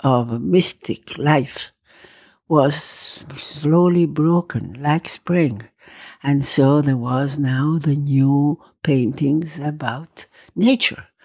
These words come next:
It was not only praying God and waiting for God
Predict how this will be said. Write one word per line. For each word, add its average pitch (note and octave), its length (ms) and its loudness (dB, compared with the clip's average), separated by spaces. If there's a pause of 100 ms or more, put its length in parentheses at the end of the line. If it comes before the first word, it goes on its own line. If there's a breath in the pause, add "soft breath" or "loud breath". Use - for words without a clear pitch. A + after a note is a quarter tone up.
(300 soft breath)
It D3+ 160 -4
was C#3+ 160 0
not F#3+ 340 0
only D#3 240 2
praying C#3+ 540 0
God B2 560 -2 (400 soft breath)
and D3 240 2
waiting C#3 640 2 (240 soft breath)
for C#3 200 0
God B2+ 720 2